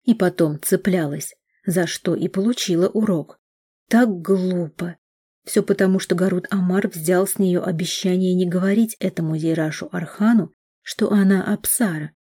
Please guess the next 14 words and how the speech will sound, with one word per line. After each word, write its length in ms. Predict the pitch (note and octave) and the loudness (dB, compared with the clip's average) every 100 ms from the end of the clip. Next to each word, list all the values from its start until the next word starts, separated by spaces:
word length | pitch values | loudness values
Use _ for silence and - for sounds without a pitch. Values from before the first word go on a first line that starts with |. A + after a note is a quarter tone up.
| _ _ _ | _ _ _
Ее 580 | - B3+ A#3+ G3 E3 F3 - | -6 4 4 6 2 0 -2
заливало 560 | F3+ E3+ D#3+ D#3 D#3 | 0 2 2 0 -2
досадой. 640 | D3+ D3+ D3+ D#3+ D#3 D3+ - _ _ _ | -2 -4 -4 -4 -6 -8 -12 _ _ _
Маша 320 | G#3+ G3+ - G#3 | 2 2 2 -2
чувствовала, 720 | - G3+ G3+ - E3+ D#3 D#3 | 0 -4 -4 -4 -4 -4 -4
что 220 | D3+ E3+ | -4 -4
краснеет, 600 | E3 E3 - F3 F3+ F#3 - - | 0 -2 0 0 0 -2 -4 -2
но 120 | G#3 | 2
ничего 420 | G3+ G3 G3+ G3 | 2 0 -2 0
не 100 | F#3+ | 2
могла 400 | F#3+ F3+ F3+ F#3+ | 2 2 2 2
с 80 | A#3+ | 0
собой 320 | - D3 D3 | -6 -4 -4
поделать. 600 | D3+ D3 D3+ D#3 D#3 - | -4 -6 -6 -6 -8 -12